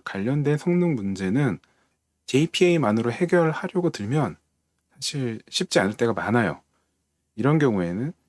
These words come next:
씨큐알에스라는 것을 고민해 보는 게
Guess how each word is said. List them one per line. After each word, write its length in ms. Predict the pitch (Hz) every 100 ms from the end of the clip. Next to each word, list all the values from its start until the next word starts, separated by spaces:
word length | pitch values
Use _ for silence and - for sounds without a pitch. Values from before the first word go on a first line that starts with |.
| -
씨큐알에스라는 2000 | - 202 - - - 175 151 113 113 110 - 98 - - - 139 117 104 95
것을 540 | 87 87 - 123 110 - _ _ _ _ _
고민해 480 | - 120 135 151 131
보는 280 | 98 87 85
게 260 | 117 156